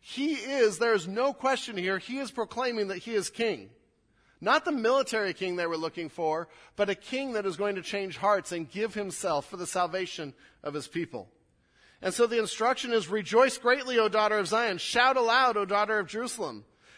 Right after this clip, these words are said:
And so we read, "They begin to rejoice and praise God with a loud voice."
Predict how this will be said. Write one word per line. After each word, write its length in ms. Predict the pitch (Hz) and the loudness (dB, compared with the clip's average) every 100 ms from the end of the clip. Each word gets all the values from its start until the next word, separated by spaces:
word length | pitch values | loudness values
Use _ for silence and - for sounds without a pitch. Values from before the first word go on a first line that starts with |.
| - | -6
And 120 | 175 | -4
so 200 | - 214 | 2 2
we 160 | 220 220 | 2 0
read, 420 | 240 285 190 135 | 0 0 -2 -2
"They 140 | 180 | -2
begin 320 | 175 160 226 | 0 2 2
to 80 | 233 | 2
rejoice 500 | 233 160 233 277 - | -4 2 4 4 2
and 140 | 180 - | -4 -2
praise 340 | 220 233 180 | -2 -2 0
God 320 | 226 247 233 | 2 4 4
with 140 | 202 208 | 2 0
a 60 | |
loud 340 | 202 220 226 185 | 2 4 4 4
voice." 680 | 214 254 175 - - - | 2 4 2 -4 -8 -10